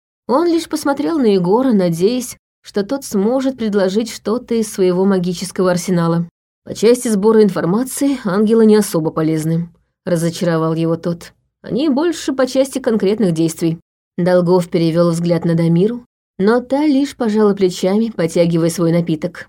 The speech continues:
«Я бы предложила надавить на Ильина, но, честно говоря, мне нечем. И думаю, он отбрешется, а меня отстранят от работы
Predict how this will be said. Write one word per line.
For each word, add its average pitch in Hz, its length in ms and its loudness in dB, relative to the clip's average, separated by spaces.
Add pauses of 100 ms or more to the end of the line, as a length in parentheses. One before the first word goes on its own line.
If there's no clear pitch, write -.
(200)
«Я 214 240 0
бы 349 120 0
предложила 277 580 2
надавить 175 400 2
на 170 100 0
Ильина, 165 380 -2 (360)
но, 349 280 -2
честно 269 400 -2
говоря, 220 340 2
мне 208 160 4
нечем. - 420 -4 (300)
И 185 160 0
думаю, 180 420 4
он 175 140 4
отбрешется, 170 640 -2
а 165 60 2
меня 175 300 2
отстранят 180 380 -2
от 175 100 -4
работы 180 500 -4